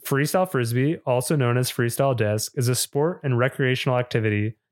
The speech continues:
that involves multiple players performing creative, artistic, and athletic moves with a flying disc. The activity emphasizes skill, style, and the expression of personality within the performance."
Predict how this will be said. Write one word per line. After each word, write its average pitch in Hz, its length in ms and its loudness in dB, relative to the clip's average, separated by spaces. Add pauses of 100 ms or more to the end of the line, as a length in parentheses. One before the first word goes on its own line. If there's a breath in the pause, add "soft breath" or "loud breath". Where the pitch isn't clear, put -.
that 123 100 2
involves 120 360 0
multiple 135 360 0
players 120 400 0
performing 110 360 -2
creative, 135 400 0
artistic, 120 640 -2 (260)
and 117 140 0
athletic 123 340 0
moves 117 400 0
with 117 120 -2
a 110 40 0
flying 107 380 0
disc. 107 380 -6 (520)
The 127 80 2
activity 151 480 0
emphasizes 117 800 0
skill, 165 320 0
style, 127 460 0
and 117 160 0
the 110 60 0
expression 131 460 -2
of 123 60 0
personality 104 560 0
within 107 240 -2
the 113 60 -2
performance." 123 720 -8